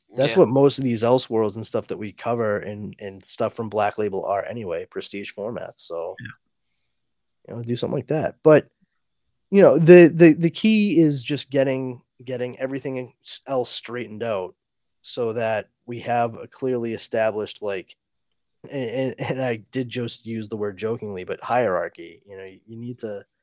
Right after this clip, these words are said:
Speaker 1: I mean, David Zaslav's reaction when he f-, had first conversations about D C Studios was, "What the fuck is going on? We own Superman. Why is, why is that,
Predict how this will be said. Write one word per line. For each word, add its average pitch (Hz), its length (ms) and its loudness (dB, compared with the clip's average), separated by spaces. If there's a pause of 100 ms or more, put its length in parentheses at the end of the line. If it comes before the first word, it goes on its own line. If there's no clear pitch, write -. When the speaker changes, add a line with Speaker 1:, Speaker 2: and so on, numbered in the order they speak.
(440)
Speaker 1:
I - 40 -8
mean, 143 340 -2 (180)
David 170 360 4
Zaslav's 127 960 -2 (520)
reaction 123 800 -6 (300)
when 110 600 -10
he - 220 -14
f-, - 220 -20
had 117 320 -6
first 120 260 -4
conversations 117 600 -8
about 101 300 -8
D 107 120 -12
C 104 200 -12
Studios 120 500 -6
was, 104 160 -10
"What 127 200 -2
the - 80 -4
fuck - 360 0
is 113 160 -10
going 113 320 -2
on? 110 260 -4
We 135 200 -8
own 180 220 0
Superman. 92 760 -8 (840)
Why 123 260 4
is, 139 360 2 (120)
why 113 260 -2
is 143 340 4
that, 135 320 4